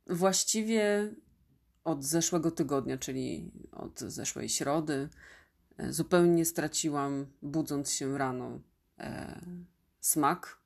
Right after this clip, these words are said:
oraz węch, a raczej węch i w, w rezultacie smak. Tak, tak to wypadałoby powiedzieć.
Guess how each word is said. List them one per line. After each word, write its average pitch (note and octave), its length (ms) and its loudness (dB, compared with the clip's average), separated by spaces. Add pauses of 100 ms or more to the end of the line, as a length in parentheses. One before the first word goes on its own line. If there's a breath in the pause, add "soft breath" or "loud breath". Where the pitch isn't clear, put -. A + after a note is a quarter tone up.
(100)
oraz D3 320 0
węch, - 500 -4
a D#3 140 6
raczej E3+ 340 4
węch E3 460 2
i C3 140 -4
w, - 300 -16
w C3 160 -8
rezultacie C#3 560 -2
smak. - 400 -2
Tak, - 220 -6 (160)
tak G3 160 4
to G3+ 120 2
wypadałoby C3+ 760 0
powiedzieć. - 720 -4